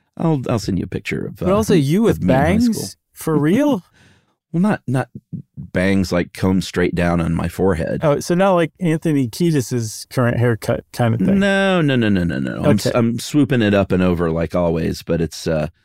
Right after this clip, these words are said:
Speaker 1: just sort of that, uh, all one length sort of thing.
Speaker 2: I'm
Speaker 1: You'll,
Speaker 2: still
Speaker 1: you'll,
Speaker 2: having
Speaker 1: I'll,
Speaker 2: trouble.
Speaker 1: <laughs> I'll see you on tour soon.
Speaker 2: Okay, good.
Speaker 1: Then we can talk about each other's <laughs> hair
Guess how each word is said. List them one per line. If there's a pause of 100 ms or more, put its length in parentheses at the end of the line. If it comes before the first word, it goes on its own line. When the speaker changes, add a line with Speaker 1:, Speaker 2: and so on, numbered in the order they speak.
(340)
Speaker 1:
just
sort
of
that,
uh,
all
one
length (100)
sort
of
thing. (1160)
Speaker 2:
I'm
Speaker 1:
You'll,
Speaker 2:
still
Speaker 1:
you'll,
Speaker 2:
having
Speaker 1:
I'll,
Speaker 2:
trouble. (420)
Speaker 1:
<laughs>
I'll
see
you
on
tour
soon. (320)
Speaker 2:
Okay,
good. (180)
Speaker 1:
Then
we
can
talk
about
each
other's
<laughs>
hair